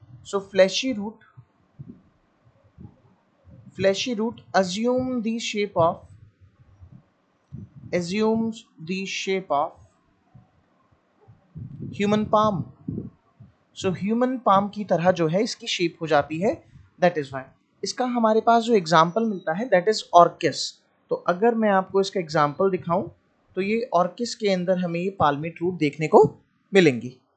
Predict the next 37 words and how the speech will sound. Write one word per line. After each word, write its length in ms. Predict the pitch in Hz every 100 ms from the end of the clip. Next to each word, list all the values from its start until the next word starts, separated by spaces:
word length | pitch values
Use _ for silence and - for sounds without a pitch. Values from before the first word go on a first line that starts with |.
| _ - - _ - -
अगर 180 | 175 208
आप 240 | 226 240 - -
अब 140 | 202
इस 140 | 151 -
example 520 | 165 156 147 160 214
के 120 | 220
अंदर 240 | 220 220 202
देखें 380 | 202 196 196
तो 140 | - 269
आपको 300 | 180 - 220
इस 120 | 220
example 440 | 180 170 165 185 208
में 140 | 220
ये 140 | 208
देखने 320 | 220 208 202 190
को 100 | 190
मिलेगा 320 | 156 143 170
कि 260 | 226 240 196
human 220 | 190 208
पाम 300 | 240 160 165
के 140 | 175
जैसे 260 | 170 170 196
दिखाई 320 | 175 - 131
दे 120 | 135
रही 240 | 147 156 214
हैं, 80 | 427 - _ _ 160
that's 300 | 185 196 202
why 120 | 233 294 -
इन 160 | 220 233
roots 260 | 214 208
को 120 | -
हम 160 | 190 170
लोग 180 | 226 -
palmate 440 | 165 143 151 165 165
root 200 | - - - -
कहते 260 | 151 143
हैं। 180 | 135 -